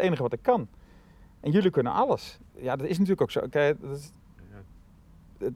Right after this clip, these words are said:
Speaker 1: het nadeel van dit bedrijf is dat we echt ook alles kunnen met hout inmiddels. Maar ja, dat is gewoon zo gegroeid. Ik heb, ik heb, eh, eh, ik kwa-, laatst kwam ik nog een boek tegen. Dat heb ik ooit gestolen in de bibliotheek. Ik was elf of twaalf en ik, ik wist, ik wil het hout in.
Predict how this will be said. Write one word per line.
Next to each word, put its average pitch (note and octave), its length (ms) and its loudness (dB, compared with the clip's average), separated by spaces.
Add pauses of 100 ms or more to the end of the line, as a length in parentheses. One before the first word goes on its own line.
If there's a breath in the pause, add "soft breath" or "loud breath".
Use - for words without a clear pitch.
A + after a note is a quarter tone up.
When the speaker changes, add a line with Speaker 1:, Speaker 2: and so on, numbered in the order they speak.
Speaker 1:
het C3 120 -2
nadeel E3+ 380 6
van C#3+ 100 -2
dit C#3 140 6
bedrijf C3 320 4
is A2+ 60 -10
dat B2 120 4
we B2 60 2
echt - 260 0
ook B2 100 -4
alles A#2 280 -2
kunnen C#3+ 220 -2
met D#3 120 -4
hout C#3+ 220 -4
inmiddels. D3 340 -8 (760)
Maar D3 100 6
ja, D#3+ 40 8
dat D#3+ 140 4
is F#3+ 140 4
gewoon F#3 220 4
zo D3+ 160 6
gegroeid. C#3+ 400 0
Ik C#3 100 -4
heb, F3 160 4
ik D#3 120 -4
heb, D#3+ 240 2
eh, C#3 880 4
eh, D#2+ 80 -4 (720)
ik - 100 -14
kwa-, - 160 2
laatst G3+ 260 2
kwam G#3+ 140 2
ik G3+ 80 -2
nog G3 120 0
een E3+ 120 2
boek G#3+ 180 -2
tegen. A#2+ 220 2
Dat B2 100 -4
heb E3 100 2
ik - 100 -6
ooit D#3+ 180 2
gestolen G3 360 -4
in F3 100 -4
de D3+ 60 -6
bibliotheek. C#3+ 540 -4
Ik B2 140 -14
was C#3+ 300 -8 (540)
elf G3+ 440 -2
of - 80 -18
twaalf F#3+ 420 -2
en - 80 -6
ik, - 100 -8 (220)
ik C3 180 -4
wist, G#3+ 380 -2
ik C#3 160 -8
wil E3+ 180 2
het D3+ 120 -6
hout D3 280 2
in. F#2 160 -6